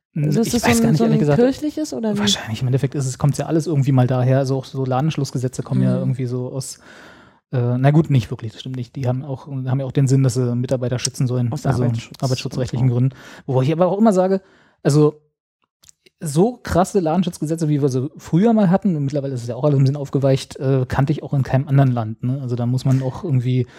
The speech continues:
Speaker 1: in Deutschland hat halt irgendwie, war ja mal irgendwann, war ja achtzehn Uhr
Speaker 2: Ah,
Speaker 1: Schluss.
Speaker 2: oh Gott, ich kann
Speaker 1: So,
Speaker 2: mich
Speaker 1: und
Speaker 2: noch
Speaker 1: dann gab's
Speaker 2: erinnern.
Speaker 1: mal zwanzig Uhr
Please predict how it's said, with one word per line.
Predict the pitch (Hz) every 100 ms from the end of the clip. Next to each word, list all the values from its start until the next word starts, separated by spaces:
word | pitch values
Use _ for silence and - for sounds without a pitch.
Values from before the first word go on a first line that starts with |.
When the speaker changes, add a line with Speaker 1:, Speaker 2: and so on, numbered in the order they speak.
| - - -
Speaker 1:
in | 131
Deutschland | 131 127 143 -
hat | 143
halt | 147 135 -
irgendwie, | 139 127 139 135 127 _ _
war | - 135
ja |
mal | 175 190
irgendwann, | 180 202 185 175 190 170
war | 151
ja | 160
achtzehn | - - 180
Uhr | 190 143 120 - _ _ -
Speaker 2:
Ah, | 165 165 143
Speaker 1:
Schluss. | 127 147 123
Speaker 2:
oh |
Gott, | 147
ich | 135
kann | - 123
Speaker 1:
So, |
Speaker 2:
mich |
Speaker 1:
und | 120
Speaker 2:
noch | -
Speaker 1:
dann | -
gab's | 175 175
Speaker 2:
erinnern. | 156
Speaker 1:
mal | 135
zwanzig | 147 190 233 247
Uhr | 214 277